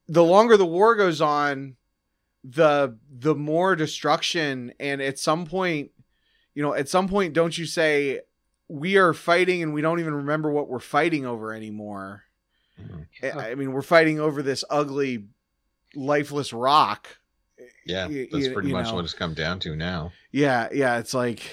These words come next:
Speaker 1: but, but they gotta keep fi-, you know, they gotta keep fighting.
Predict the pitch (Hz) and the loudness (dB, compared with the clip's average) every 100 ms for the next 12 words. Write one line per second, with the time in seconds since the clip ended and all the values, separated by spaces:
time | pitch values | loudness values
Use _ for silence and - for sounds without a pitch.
0 | - _ _ _ _ 160 117 147 139 - | -20 _ _ _ _ -6 6 6 6 -2
1 | 127 139 - 127 139 147 143 165 156 151 | 0 0 2 4 6 4 2 -6 -4 -2
2 | 170 151 139 127 127 135 143 139 170 139 | 0 0 -2 -2 0 2 2 0 -4 4
3 | 170 208 180 120 | 6 8 6 2